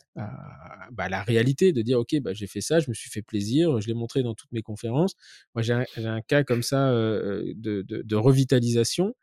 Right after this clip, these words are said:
heu, que j'avais traité en deux mille neuf de mémoire et, heu,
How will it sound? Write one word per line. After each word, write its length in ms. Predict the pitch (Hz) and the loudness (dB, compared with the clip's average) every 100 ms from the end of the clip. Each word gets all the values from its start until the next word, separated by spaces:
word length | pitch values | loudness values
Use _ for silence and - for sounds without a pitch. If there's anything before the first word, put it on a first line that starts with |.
| _ _ _ - | _ _ _ -2
heu, 720 | 120 110 107 107 104 95 - - - _ | 0 2 0 -2 -4 -6 -8 -12 -16 _
que 100 | - | -6
j'avais 160 | 101 104 | -2 -2
traité 300 | - 127 - | -2 -4 -2
en 100 | 113 | -2
deux 320 | 95 110 120 156 | -2 -2 4 6
mille 480 | 147 131 123 120 120 127 | 6 6 4 2 2 4
neuf 460 | 160 233 - - - - | 6 4 -2 -12 -14 -2
de 100 | 120 | 0
mémoire 560 | 117 117 143 220 175 - _ _ - - - _ | 2 2 2 2 0 -2 _ _ -20 -20 -20 _
et, 180 | 135 139 | 4 6
heu, 260 | 123 113 | 8 6